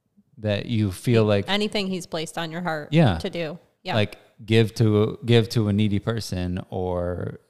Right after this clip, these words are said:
Speaker 1: um, maybe it's this new job that you've been wanted, or
Speaker 2: Yeah.
Speaker 1: follow your dream of, like, starting your own business.
Speaker 2: Yeah, or a hobby or whatever.
Speaker 1: Or, yeah, like, do what brings you joy,
Speaker 2: Yeah.
Speaker 1: because he has already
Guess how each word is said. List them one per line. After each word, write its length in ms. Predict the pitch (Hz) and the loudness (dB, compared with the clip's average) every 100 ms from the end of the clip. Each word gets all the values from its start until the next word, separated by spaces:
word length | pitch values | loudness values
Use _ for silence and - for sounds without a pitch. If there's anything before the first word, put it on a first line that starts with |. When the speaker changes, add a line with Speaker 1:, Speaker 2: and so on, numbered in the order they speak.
| _ | _
Speaker 1:
um, 560 | 98 90 90 87 85 87 _ _ _ _ _ _ _ _ _ _ _ _ - | -6 -4 -4 -6 -8 -14 _ _ _ _ _ _ _ _ _ _ _ _ -14
maybe 460 | 98 92 98 95 | -8 -4 -2 0
it's 180 | 95 - | -2 -2
this 260 | 107 92 - | -4 -4 -2
new 240 | 104 117 | 2 2
job 440 | 107 110 113 113 98 | 2 2 4 2 0
that 80 | |
you've 320 | 98 95 92 - | -2 -2 -4 -4
been 340 | 98 95 92 | -2 -2 -2
wanted, 360 | 98 95 92 90 | -2 -2 -2 -4
or 120 | 110 | -6
Speaker 2:
Yeah. 80 | 185 | 2
Speaker 1:
follow 180 | 127 127 | 4 6
your 200 | 113 110 | 4 2
dream 420 | 107 117 117 110 | 2 2 4 4
of, 240 | 104 101 95 | 2 0 0
like, 180 | 98 | -2
starting 340 | - 120 117 113 | -2 0 2 2
your 80 | 110 | 2
own 140 | 107 | 0
business. 680 | 104 110 98 90 90 - - | 2 2 0 -2 -4 -8 -10
Speaker 2:
Yeah, 120 | 190 | -6
or 100 | 185 | -6
a 60 | 165 | -6
hobby 580 | 170 185 190 175 180 175 | -4 -4 -2 -4 -6 -6
or 140 | 156 | -8
whatever. 400 | 190 202 214 147 156 | -10 -12 -6 -4 0
Speaker 1:
Or, 40 | |
yeah, 320 | 170 101 87 - | 2 2 -2 -8
like, 340 | 135 117 110 - _ _ 120 | -2 -2 -2 -14 _ _ -8
do 280 | 131 151 180 | 0 0 2
what 180 | 151 127 | 0 0
brings 240 | 135 110 | 0 0
you 100 | 107 | -2
joy, 540 | 98 107 98 90 92 - | 0 2 4 2 0 -6
Speaker 2:
Yeah. 60 | - _ _ _ _ _ - | -18 _ _ _ _ _ -10
Speaker 1:
because 500 | 110 - 113 101 - - | -4 2 4 2 -4 -12
he 340 | - 151 160 | -2 2 4
has 220 | 139 127 | 6 6
already 600 | 117 120 113 110 104 95 | 6 6 4 4 2 0